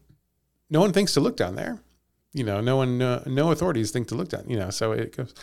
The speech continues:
And the other thing that this place had in, uh, had that in going for itself that made it a great speakeasy was apparently the town of Salem is pretty famous for having a lot of tunnels,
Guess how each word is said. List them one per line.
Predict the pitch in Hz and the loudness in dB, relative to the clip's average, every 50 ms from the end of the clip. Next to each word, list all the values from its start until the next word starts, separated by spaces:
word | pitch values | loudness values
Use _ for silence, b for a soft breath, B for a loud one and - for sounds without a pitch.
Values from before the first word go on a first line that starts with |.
| B B B B B B | B B B B B B
And | 151 151 156 | 2 6 6
the | 156 175 | 8 8
other | 214 220 175 | 8 6 6
thing | - 139 131 123 | 4 0 -2 0
that | 127 | 0
this | 127 117 | -2 -2
place | - - 113 110 - | 0 -2 -2 0 0
had | 104 104 101 - | -2 -2 -4 -4
in, | - 127 110 107 107 107 | -6 -4 -4 -2 -2 -2
uh, | 107 104 104 104 104 104 - - _ _ _ _ _ - | -2 -2 -2 -2 -4 -6 -6 -10 _ _ _ _ _ -10
had | 113 113 117 113 113 107 | -8 -6 -6 -6 -6 -2
that | 113 107 104 - - - 127 123 - _ _ - | -2 -4 -4 -4 -10 -14 -14 -14 -14 _ _ -8
in | 131 117 | -8 -2
going | 107 131 147 151 - | 0 0 0 0 -2
for | - 107 104 | -2 -4 -4
itself | 98 - - 101 101 98 - | -4 -4 -4 -4 -4 -4 -4
that | 110 110 110 - - - - _ _ _ _ _ _ _ _ _ _ _ _ _ - - - - | -6 -6 -6 -6 -10 -18 -20 _ _ _ _ _ _ _ _ _ _ _ _ _ -14 -14 -6 0
made | 143 139 135 | 4 4 4
it | 123 117 | 4 4
a | 117 | 0
great | 110 113 117 110 | 0 0 -2 -2
speakeasy | - - 139 139 139 120 110 98 95 107 | 0 -2 -2 -2 -2 -4 -6 -4 -4 -4
was | - 104 104 104 104 95 - _ _ _ _ _ _ - | -2 0 0 0 -2 -4 -8 _ _ _ _ _ _ -8
apparently | 120 - 202 247 233 185 165 147 131 | 0 0 0 0 2 2 4 4 4
the | 120 117 110 | 4 2 0
town | - - - 113 117 | 0 0 -2 -2 0
of | 113 107 | -2 -2
Salem | - - - 113 110 107 107 107 107 107 - | -2 -2 0 0 0 2 0 0 -2 -4 -4
is | 127 117 - | -6 -6 -6
pretty | - - 175 175 | -2 0 2 2
famous | 156 - 139 123 120 117 107 - | 2 2 2 0 0 0 -2 -4
for | - 98 | -4 -2
having | 104 107 107 107 | 0 0 0 0
a | 104 | -2
lot | 101 98 101 | -2 -2 -2
of | 98 - - | -4 -6 -8
tunnels, | - - 127 113 98 - - 107 - - | -4 -2 0 0 0 -2 -4 -4 -6 -8